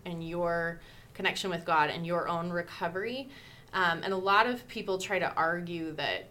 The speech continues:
okay, well, a relationship is two circles. It's me and the other person, and that other person, um,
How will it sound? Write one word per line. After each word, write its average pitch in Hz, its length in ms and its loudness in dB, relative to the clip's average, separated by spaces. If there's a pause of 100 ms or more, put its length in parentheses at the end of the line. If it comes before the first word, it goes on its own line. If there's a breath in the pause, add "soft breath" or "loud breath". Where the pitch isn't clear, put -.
okay, 160 300 -6
well, 147 400 -4 (300)
a 185 100 -2
relationship 202 480 2
is 180 120 -2
two - 140 -4
circles. - 340 -4
It's - 220 -10
me 180 260 -2
and 214 80 -4
the 208 100 -2
other 196 160 0
person, 165 640 -4 (340 loud breath)
and 175 100 -6
that 170 100 4
other 190 220 2
person, 180 640 -4
um, 160 520 -4